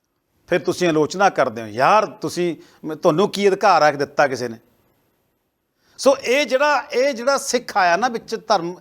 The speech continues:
ਇਹ ਬਣਿਆ ਸਿੱਖ ਨਾ। ਹੁਣ ਜਦੋਂ ਸੁਧਾਰ ਲਹਿਰ ਬਣੀ,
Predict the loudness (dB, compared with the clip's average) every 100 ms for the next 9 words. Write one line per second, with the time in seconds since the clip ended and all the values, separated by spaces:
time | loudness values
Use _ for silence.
0 | -4 -4 0 2 2 2 -2 -8 -10 -12
1 | _ _ _ _ _ _ _ -4 -4 0
2 | 0 0 -2 0 2 2 2 2 2 2
3 | 0